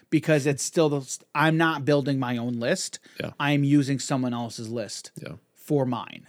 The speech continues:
Speaker 1: essentially.
Speaker 2: Mm-hmm.
Speaker 1: So I, I see, acknowledge the differences between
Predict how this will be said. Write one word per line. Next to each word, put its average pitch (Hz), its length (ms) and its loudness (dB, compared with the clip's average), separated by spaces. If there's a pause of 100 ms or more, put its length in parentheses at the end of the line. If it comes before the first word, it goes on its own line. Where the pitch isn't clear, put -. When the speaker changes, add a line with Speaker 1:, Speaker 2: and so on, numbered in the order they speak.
Speaker 1:
essentially. - 500 -14 (100)
Speaker 2:
Mm-hmm. 85 180 -6
Speaker 1:
So 151 440 4
I, 160 340 4
I 151 120 2
see, 285 580 6
acknowledge 165 920 2
the 139 100 0
differences 131 540 -2
between 131 760 0